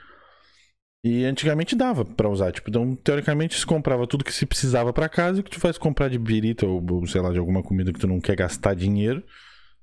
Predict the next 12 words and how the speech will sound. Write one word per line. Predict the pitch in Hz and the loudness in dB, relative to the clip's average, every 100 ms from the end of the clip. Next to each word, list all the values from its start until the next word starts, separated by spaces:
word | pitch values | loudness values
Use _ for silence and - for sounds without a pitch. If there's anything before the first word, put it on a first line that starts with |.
| - | -4
tu | 208 | 0
acaba | 208 214 | 0 2
usando | 208 202 | 2 2
esse | 190 - | 0 -2
desconto. | 175 - 156 - - - - - - | -2 0 -2 -2 -12 -16 -20 -10 -2
Mas, | 131 | 0
infelizmente, | 127 139 131 135 - | 2 0 0 0 0
pra | 139 | 0
cerveja | - 127 127 | 0 0 2
não | 131 123 | 0 0
pode | 131 120 | 0 2
mais. | 120 147 | 0 -2